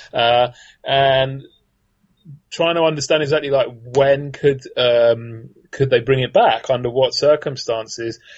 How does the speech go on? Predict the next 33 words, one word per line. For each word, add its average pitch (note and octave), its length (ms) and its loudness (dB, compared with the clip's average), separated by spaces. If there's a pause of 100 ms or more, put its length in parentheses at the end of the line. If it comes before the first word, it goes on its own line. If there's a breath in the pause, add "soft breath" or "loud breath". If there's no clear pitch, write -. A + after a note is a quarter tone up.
(200 loud breath)
And C3+ 420 0 (220)
the, F3+ 140 -2
the C#3+ 180 -2
gist G3+ 320 2
of E3 100 0
it D3+ 100 0
seemed C#3 240 -2
to - 80 -16
be, C#3 100 4
"I'm, D3 220 4
I'm D3 160 2
not G3+ 160 2
gonna G3 240 2
let D#3 160 4
you D3+ 100 -4
table D#3+ 420 2
it C3+ 100 2
again B2 520 0 (760)
unless, B2+ 720 -2 (100)
uh, A#2+ 260 0
something C#3 380 -6
changes C3 460 -4
in B2 80 -8
the A#2 80 -8
document A#2 460 -4
itself, - 480 -4
which B2 140 -18
means A2 220 -10
new A#2+ 160 -8
negotiations A2+ 800 0
with A2 100 -8
the A#2 100 -8
E A2+ 140 -4